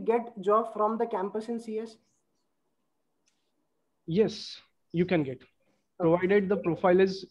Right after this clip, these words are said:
Speaker 2: clean and neat। Very clever profile is there। Uh, companies prefer those kind of profiles। तो make sure if you are willing to go from the campus, तो आपका जो करियर पाथ है या करियर, uh, चार्ट जो बोलोगे या जो भी आपका ट्रैक रिकॉर्ड रहा है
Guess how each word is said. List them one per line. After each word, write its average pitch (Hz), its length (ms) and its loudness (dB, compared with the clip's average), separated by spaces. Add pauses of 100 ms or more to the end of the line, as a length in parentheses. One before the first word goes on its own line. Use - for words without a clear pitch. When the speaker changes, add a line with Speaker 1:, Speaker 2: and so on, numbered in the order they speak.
Speaker 2:
clean 185 240 6
and 175 140 6
neat। 190 260 -2 (800)
Very 165 240 2
clever 175 340 4
profile 175 400 2
is 175 140 2
there। 170 240 2 (280)
Uh, 151 300 -2 (120)
companies 196 420 2
prefer 208 480 4
those 175 320 2
kind 185 180 2
of 185 160 -2
profiles। 156 560 -2
तो 170 140 -2
make 185 160 2
sure 208 300 0
if 175 120 -6
you 190 120 4
are 175 100 2
willing 202 640 2
to 196 100 -2 (140)
go 175 80 6 (140)
from 185 180 0
the 180 80 0 (140)
campus, 175 420 0 (920)
तो 170 60 -4 (120)
आपका - 200 -4
जो 226 140 -4 (180)
करियर 196 320 4 (100)
पाथ 180 300 4
है 190 140 0
या 190 140 -2 (160)
करियर, 175 360 4 (120)
uh, 170 280 4
चार्ट 170 280 4
जो 175 180 2
बोलोगे 165 380 2
या 160 240 4
जो 156 220 -2
भी 170 100 2
आपका 175 200 0
ट्रैक 180 320 0
रिकॉर्ड 180 360 2
रहा 156 320 4
है 135 120 -4